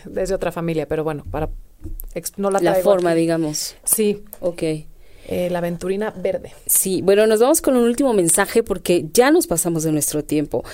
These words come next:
Speaker 2: Cecilia López, "Buenas noches, me encantaría saber algo parecido a Norma con relación si me voy a separar de mi esposo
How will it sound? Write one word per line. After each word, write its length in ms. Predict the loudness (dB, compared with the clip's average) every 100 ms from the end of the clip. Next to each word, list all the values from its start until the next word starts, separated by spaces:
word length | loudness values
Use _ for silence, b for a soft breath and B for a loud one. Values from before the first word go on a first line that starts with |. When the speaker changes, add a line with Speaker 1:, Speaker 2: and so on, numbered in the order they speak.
| B B B
Speaker 2:
Cecilia 440 | 0 0 2 4
López, 380 | 6 4 2 2
"Buenas 280 | 2 2 2
noches, 300 | 2 0 0
me 60 | 2
encantaría 560 | 2 0 2 4 2
saber 280 | 2 2 4
algo 220 | 2 2
parecido 600 | 0 2 0 0 2 2
a 120 | 0 0
Norma 480 | 2 2 2 0
con 180 | 0 0
relación 400 | 2 2 0 -2
si 140 | -2 0
me 80 |
voy 160 | 2 2
a 80 | 2
separar 400 | 0 0 0 2
de 80 | 0
mi 100 | 0
esposo 640 | -4 -4 -4 0 0 -2